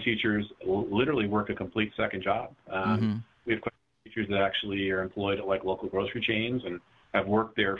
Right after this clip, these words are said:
Speaker 1: for years because, um, we might have a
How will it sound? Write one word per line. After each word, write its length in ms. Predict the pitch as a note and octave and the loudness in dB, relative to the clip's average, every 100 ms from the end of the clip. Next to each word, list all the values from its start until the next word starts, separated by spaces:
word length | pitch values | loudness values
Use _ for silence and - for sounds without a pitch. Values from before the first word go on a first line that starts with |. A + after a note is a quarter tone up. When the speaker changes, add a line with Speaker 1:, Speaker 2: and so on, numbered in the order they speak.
| - | -4
Speaker 1:
for 160 | F#2+ | -4
years 580 | F2+ G2+ C3 C3 F2+ F2+ - _ _ _ _ _ | -2 2 2 2 -2 -2 -6 _ _ _ _ _
because, 500 | A2+ G#2+ A2 G#2 G#2 G2+ - - | -2 0 2 2 0 -6 -12 -6
um, 420 | G2 G2 F#2+ G#2 - | -4 -4 -6 -14 -18
we 180 | B2 G#2+ | -6 0
might 140 | A2 G#2+ | 2 2
have 120 | |
a 60 | G2 | 0